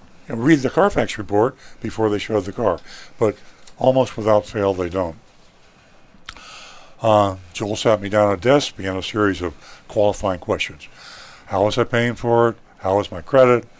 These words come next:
How much money was I putting down? Et cetera. I told him this would be a cash deal. I wanted the best price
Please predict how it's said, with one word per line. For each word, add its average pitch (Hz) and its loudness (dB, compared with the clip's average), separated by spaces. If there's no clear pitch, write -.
How 95 -6
much 92 -10
money 117 -2
was 113 -2
I 117 4
putting 110 -2
down? 104 0
Et 85 -12
cetera. 78 -8
I 107 2
told 113 0
him 110 -6
this 107 -6
would 104 -8
be 98 -2
a 95 -2
cash 110 0
deal. 110 2
I 101 2
wanted 92 -4
the 87 -8
best - -12
price 120 2